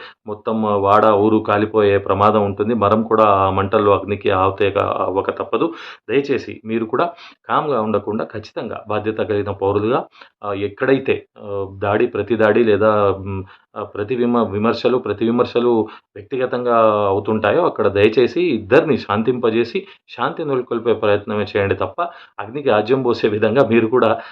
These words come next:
ఆ, ముందుండి ఆ గొడవలకు, హింసకు కారణం కాకండి. ఆ, నేను జూన్ నాలుగున, ఆ, మళ్ళీ కలుద్దాం. ఖచ్చితంగా ఏ పరిస్థితులు ఎట్లా ఉన్నాయో, ప్రజలు ఏ తీర్పు ఇవ్వనున్నారో, ఎవరిని,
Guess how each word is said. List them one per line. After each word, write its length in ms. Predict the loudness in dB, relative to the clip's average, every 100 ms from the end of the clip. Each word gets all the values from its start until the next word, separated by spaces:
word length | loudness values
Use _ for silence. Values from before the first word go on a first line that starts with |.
| -14 -10
ఆ, 80 |
ముందుండి 480 | -6 -2 0 2 4
ఆ 180 | 4 4
గొడవలకు, 600 | 2 2 4 4 4 0
హింసకు 840 | -2 -4 -2 -2 0 0 0 -2 -2
కారణం 280 | 0 0 -2
కాకండి. 460 | -4 -4 -4 -6 -6 -20 -20 -14 -6
ఆ, 200 | -4 0
నేను 340 | 0 2 2
జూన్ 280 | 2 2 4
నాలుగున, 520 | 4 4 4 2 0 0
ఆ, 180 | 0 0
మళ్ళీ 260 | 0 -2
కలుద్దాం. 400 | -2 -4 -2 -2
ఖచ్చితంగా 580 | -2 -6 -8 -10 -8 -8 -8
ఏ 220 | -6 -6
పరిస్థితులు 520 | -6 -8 -8 -6 -2
ఎట్లా 220 | -2 0
ఉన్నాయో, 480 | 0 0 0 0 -2 -8 -20 _ -12
ప్రజలు 300 | -6 -2 -2
ఏ 220 | 0 0
తీర్పు 640 | 2 0 0 -4 -2 0
ఇవ్వనున్నారో, 540 | 0 0 0 2 4 2
ఎవరిని, 540 | 2 2 4 4 2